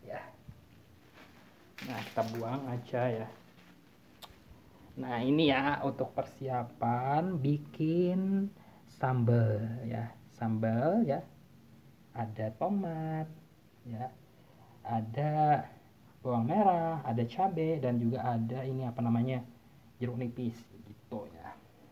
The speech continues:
Nah, itu di sini juga udah aku persiapin ya di atas cobek ini ya untuk membuat sambalnya. Ini bahannya ya, guys. Bahannya juga ada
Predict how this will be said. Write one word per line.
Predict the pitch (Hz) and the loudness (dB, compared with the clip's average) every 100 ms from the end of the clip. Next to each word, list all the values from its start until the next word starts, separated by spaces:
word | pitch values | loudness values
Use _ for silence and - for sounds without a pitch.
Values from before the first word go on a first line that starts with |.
| - - - - - - - - - - - - _ - - - - - - - - - - - - - | -20 -20 -20 -20 -20 -20 -20 -20 -20 -20 -20 -20 _ -20 -20 -20 -20 -20 -20 -20 -20 -20 -20 -20 -18 -8
Nah, | 127 113 | -4 -2
itu | 113 147 165 | -2 0 0
di | - | 0
sini | 139 175 | 0 0
juga | 135 123 139 | 0 0 0
udah | 139 123 120 | 0 0 -2
aku | 131 | -4
persiapin | 135 - - 131 123 - - 127 160 170 | -4 -8 -2 0 0 -4 -6 -4 -2 -2
ya | 123 135 147 - - - | 0 0 -2 -10 -20 -12
di | 123 | -4
atas | 117 - - - 175 196 - - - - - - | -4 -6 -20 0 2 2 0 -20 -20 -20 -20 -4
cobek | 147 135 151 147 | 0 2 2 2
ini | 147 175 | -2 0
ya | 139 165 - - - - - - | 0 -2 -12 -20 -20 -20 -20 -14
untuk | - 131 - 135 | -6 -6 -2 -4
membuat | 127 131 123 113 123 120 160 156 147 147 - | 2 2 2 2 0 6 8 8 6 2 -2
sambalnya. | - - 127 123 123 120 120 120 | -4 0 2 2 4 4 4 2
Ini | 147 | 4
bahannya | 160 - 131 147 120 | 4 4 2 2 0
ya, | 107 | -2
guys. | 107 - - - - - - - - - | -8 -12 -16 -20 -20 -20 -20 -20 -20 -18
Bahannya | - 117 113 123 | -8 -6 -2 -2
juga | 120 120 117 | 0 2 2
ada | 120 139 220 226 | 2 10 12 12